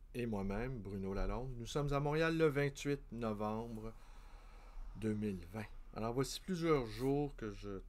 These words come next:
tourne et retourne dans ma tête cette vidéo-là. Est-ce que je dois la faire ? Est-ce que je dois pas la faire ?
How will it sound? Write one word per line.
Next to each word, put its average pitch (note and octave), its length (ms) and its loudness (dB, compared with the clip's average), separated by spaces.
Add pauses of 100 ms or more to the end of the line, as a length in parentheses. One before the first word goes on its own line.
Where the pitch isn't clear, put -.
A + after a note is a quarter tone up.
tourne A#2+ 560 -2
et F#2 140 -4
retourne A2+ 540 0
dans G2 120 -4
ma F#2+ 140 -6
tête A2 320 -4
cette G2 220 -10
vidéo-là. G2 800 -4
Est-ce A#2+ 200 -6
que A#2+ 140 0
je G2 80 -8
dois A2 240 2
la A2 160 0
faire ? G#2 340 -6 (400)
Est-ce C3 260 4
que B2+ 140 2
je A2+ 80 -4
dois G#2+ 180 0
pas A2 160 -4
la G#2 180 -8
faire ? F2+ 380 -12